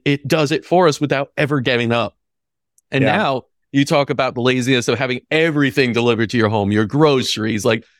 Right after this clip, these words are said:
Speaker 1: you don't need to go out. Like, I'm actually shocked. There's, there's more traffic than ever in New York when things like Amazon are, are nonstop delivering to you. Like, people aren't going to grocery stores, it seems like, anymore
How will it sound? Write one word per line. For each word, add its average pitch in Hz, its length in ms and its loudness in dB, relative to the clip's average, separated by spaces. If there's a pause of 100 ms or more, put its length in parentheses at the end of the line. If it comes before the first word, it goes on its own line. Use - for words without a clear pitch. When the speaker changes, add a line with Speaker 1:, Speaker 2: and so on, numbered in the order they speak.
(140)
Speaker 1:
you 156 140 4
don't 208 200 2
need 151 200 2
to 151 80 -2
go 123 240 2
out. 131 360 -2
Like, 110 220 -2
I'm 220 220 0
actually 214 380 0
shocked. 175 440 -2
There's, 127 240 0
there's 127 240 0
more 151 240 2
traffic 139 460 -2
than - 140 -2
ever 127 240 0
in 147 40 2
New 151 120 2
York 190 400 2 (340)
when 143 480 0
things 151 260 0
like 135 200 0
Amazon 123 540 -2
are, 117 240 0
are 120 160 0
nonstop 127 840 0
delivering 113 560 0
to 120 120 -6
you. - 280 -4
Like, 120 300 -4
people 170 260 -4
aren't 202 180 0
going 185 180 2
to 147 60 0
grocery 170 520 -4
stores, 113 380 -4
it 110 80 -6
seems 113 260 -6
like, 113 200 -4
anymore 117 440 -2